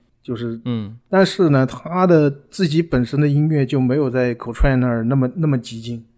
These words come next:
Speaker 2: 嗯，
Speaker 1: 就相对比，
Speaker 2: 还是比较
Speaker 1: 比较好容易接受一点吧。
Speaker 2: 嗯。
Speaker 1: 所以他后来去了 Blue Note 嘛。Blue Note，
Speaker 2: 对。
Speaker 1: 因为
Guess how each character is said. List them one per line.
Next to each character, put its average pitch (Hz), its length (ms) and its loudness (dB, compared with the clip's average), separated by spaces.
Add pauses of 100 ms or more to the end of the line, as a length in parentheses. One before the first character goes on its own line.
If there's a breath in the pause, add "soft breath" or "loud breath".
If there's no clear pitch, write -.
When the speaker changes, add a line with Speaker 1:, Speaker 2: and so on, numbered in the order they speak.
(300)
Speaker 2:
嗯， 117 60 -10
Speaker 1:
就 123 60 -2
相 185 180 2
对 247 140 4
比， 156 60 -2
Speaker 2:
还 143 80 -4
是 135 80 -2
比 120 100 -10
较 123 60 -6
Speaker 1:
比 120 80 2
较 208 80 4
好 127 240 -4
容 117 160 -2
易 180 60 2
接 151 180 0
受 220 200 2
一 151 60 0
点 110 120 -8
吧。 - 160 -20
Speaker 2:
嗯。 - 40 -20 (240)
Speaker 1:
所 165 240 2
以 160 180 6
他 117 100 0
后 - 180 -4
来 151 80 4
去 - 160 -2
了 185 80 6
Blue 143 220 0
Note 185 280 4
嘛。 101 220 -10 (340)
Blue 165 200 0
Note， 143 360 2
Speaker 2:
对。 123 120 -16 (280)
Speaker 1:
因 143 160 -2
为 147 100 0